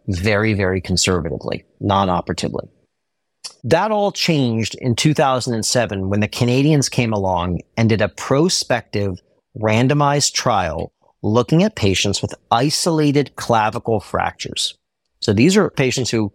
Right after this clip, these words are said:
they just broke their clavicle, right? There's nothing special or nothing unique about them. There are no other injuries, very clean,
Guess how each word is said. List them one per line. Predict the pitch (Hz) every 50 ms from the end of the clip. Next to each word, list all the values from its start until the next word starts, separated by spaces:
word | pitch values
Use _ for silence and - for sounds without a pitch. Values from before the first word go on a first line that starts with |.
| _ _ -
they | 113
just | 104 - 190 - -
broke | 185 - -
their | 180 165
clavicle, | - - 123 98 82 - - - - - -
right? | 101 104
There's | - 101 104 98
nothing | 117 123 127 - 165 156
special | - - - 147 135 - 156 139
or | 127
nothing | 123 123 - 131 123 117
unique | 117 113 113 107 -
about | 113 87 90 85 85 -
them. | - 76 80 80 156 - - - _ _ _ _ _ _
There | - 104 101 98
are | 101 90
no | 87 95 110 120 131
other | 131 123 151 151
injuries, | - - 127 127 120 120 120 120 117 117 117 117 113 107 - - - _ _ _ _ _ _ _ -
very | 110 110 113 127 123
clean, | - - - 143 127 123 120 120 120 117 113 113 110